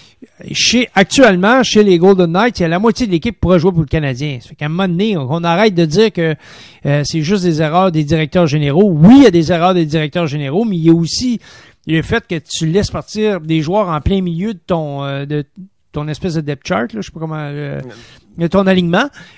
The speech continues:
Euh, donc, euh, c'est, écoute, c'est sûr que tu vas laisser partir des bons joueurs,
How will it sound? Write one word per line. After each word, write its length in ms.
Euh, 420
donc, 320
euh, 240
c'est, 580
écoute, 220
c'est 100
sûr 140
que 40
tu 60
vas 80
laisser 200
partir 280
des 80
bons 200
joueurs, 400